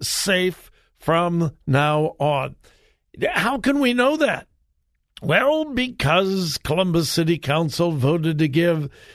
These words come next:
a cool half million dollars in hopes of curbing violence in the Short North.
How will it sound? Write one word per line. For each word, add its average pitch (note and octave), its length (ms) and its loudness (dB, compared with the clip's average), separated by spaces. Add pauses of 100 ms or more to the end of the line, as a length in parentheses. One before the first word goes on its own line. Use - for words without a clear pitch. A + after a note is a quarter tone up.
(220)
a E3 160 4
cool C#4 600 2 (120)
half C4 600 -2
million A3+ 920 2
dollars F3+ 800 -4 (920)
in C#3 200 2
hopes A3 420 0
of F3+ 200 0
curbing G#3 480 0
violence D#3+ 760 -2 (680)
in D3+ 540 0
the D3 180 2
Short B2+ 640 -4 (180)
North. A#2 520 -6